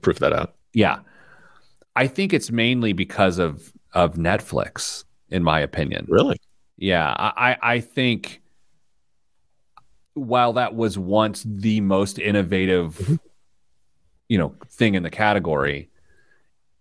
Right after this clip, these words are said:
Speaker 2: th-, it's so saturated now that I don't think it can have that level of dominance again. Like, I, what do I,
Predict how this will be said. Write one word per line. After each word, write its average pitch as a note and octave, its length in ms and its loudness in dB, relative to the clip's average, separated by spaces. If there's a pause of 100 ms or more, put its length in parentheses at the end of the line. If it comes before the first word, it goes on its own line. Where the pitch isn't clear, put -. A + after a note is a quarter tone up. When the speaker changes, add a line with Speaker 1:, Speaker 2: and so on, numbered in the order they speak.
(500)
Speaker 2:
th-, G#2 120 -4
it's - 180 2
so B2 200 4
saturated G#2 800 -2
now D2+ 220 -2
that F#2+ 120 0
I G#2+ 100 4
don't A#2+ 180 0
think A2 180 -4
it G2 80 -6
can F#2+ 120 -2
have F#2 240 -2
that E2+ 180 0
level E2+ 280 2
of C#2 140 -2
dominance E2+ 520 0
again. - 280 -6
Like, G#2 140 -8
I, C#3 200 2
what E3+ 180 -2
do F3 100 0
I, - 140 -4